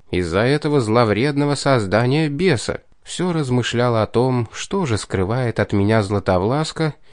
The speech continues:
и, главное, чем мне это грозит. Было бы проще, не будь мой рогатый паразит-симбион таким хитрецом и злостным игроком.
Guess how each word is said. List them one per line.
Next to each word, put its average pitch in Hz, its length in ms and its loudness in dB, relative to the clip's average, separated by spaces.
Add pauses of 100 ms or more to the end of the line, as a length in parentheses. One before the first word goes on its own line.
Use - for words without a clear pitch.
(140)
и, 101 100 0
главное, 113 760 0 (160)
чем 95 340 0
мне 104 220 2
это 107 160 0
грозит. 123 640 0 (880)
Было 190 340 2
бы 185 140 0
проще, 180 600 0
не 104 140 2
будь 185 280 -6
мой 170 220 2
рогатый 139 520 0
паразит-симбион 113 1160 0
таким 120 400 0
хитрецом 113 800 -4 (120)
и 92 60 -4
злостным 110 600 0
игроком. 147 640 0